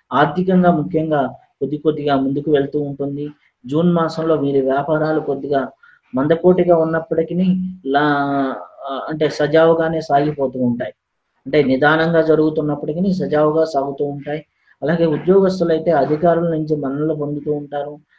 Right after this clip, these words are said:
అలాగే వ్యాపార రంగాల్లో ఉన్న వారికి import export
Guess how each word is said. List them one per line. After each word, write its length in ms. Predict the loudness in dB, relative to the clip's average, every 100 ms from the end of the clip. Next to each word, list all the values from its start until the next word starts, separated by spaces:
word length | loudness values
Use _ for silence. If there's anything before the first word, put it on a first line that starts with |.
| _ -4
అలాగే 500 | -2 0 0 -2 -4 -14 -2
వ్యాపార 500 | 2 4 6 6 6
రంగాల్లో 520 | 2 2 2 4 4
ఉన్న 180 | 4 2
వారికి 640 | 2 2 -2 -6 -6 -6 -10 -20 -16 -6
import 540 | -4 -2 2 2 2
export 560 | 0 -4 0 0 2